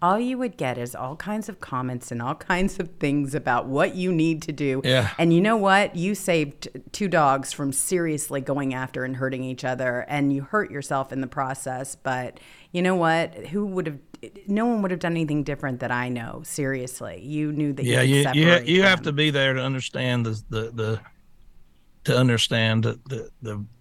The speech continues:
Speaker 2: the rescues I have. They're great
Speaker 1: Yeah.
Speaker 2: animals, but, but they,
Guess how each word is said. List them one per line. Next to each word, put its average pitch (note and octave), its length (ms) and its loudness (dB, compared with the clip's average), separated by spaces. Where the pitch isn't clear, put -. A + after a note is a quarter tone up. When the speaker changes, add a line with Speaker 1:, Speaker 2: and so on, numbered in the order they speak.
Speaker 2:
the A#2+ 140 2
rescues A2 560 4
I G2+ 100 0
have. G#2 360 -2
They're A#2 100 2
great C#3+ 360 6
Speaker 1:
Yeah. B2 120 -4
Speaker 2:
animals, B2+ 560 2
but, A2 260 -4
but A#2 260 2
they, B2 540 2